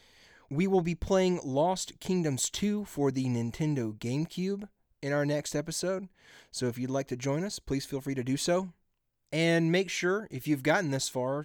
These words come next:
to tune in in a couple of days for the second half of episode two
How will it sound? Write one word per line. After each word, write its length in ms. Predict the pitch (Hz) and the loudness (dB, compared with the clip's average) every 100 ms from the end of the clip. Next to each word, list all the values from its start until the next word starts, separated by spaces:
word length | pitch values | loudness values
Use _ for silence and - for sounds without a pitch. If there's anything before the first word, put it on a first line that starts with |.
| - | -8
to 260 | 123 117 | -6 -6
tune 320 | 113 - 151 | -6 -2 0
in 100 | 143 | 0
in 100 | 139 | -2
a 40 | 117 | -4
couple 300 | - 135 131 | -6 -6 -6
of 80 | 120 | -2
days 440 | 127 143 147 - - | -2 -2 -4 -10 -8
for 380 | 120 120 117 113 | -4 -2 -4 -4
the 220 | 117 117 | -8 -6
second 520 | 110 - 240 151 113 - _ | -2 0 0 -2 -8 -16 _
half 360 | - 117 143 - _ _ _ _ | -10 -8 -8 -12 _ _ _ _
of 140 | - 123 | -8 -4
episode 500 | 127 123 - 117 113 | -4 -4 -4 -6 -6
two 360 | 131 139 190 | -4 -2 -4